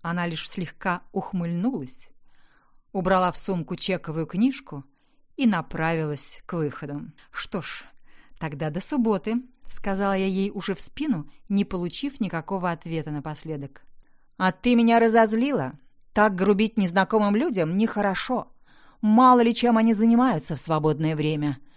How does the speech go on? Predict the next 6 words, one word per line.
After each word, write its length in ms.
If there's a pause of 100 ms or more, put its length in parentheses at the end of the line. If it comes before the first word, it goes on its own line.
(260)
Кто-то 320
йогой, 600 (260)
кто-то 360
в 60
тренажерном 640
зале, 460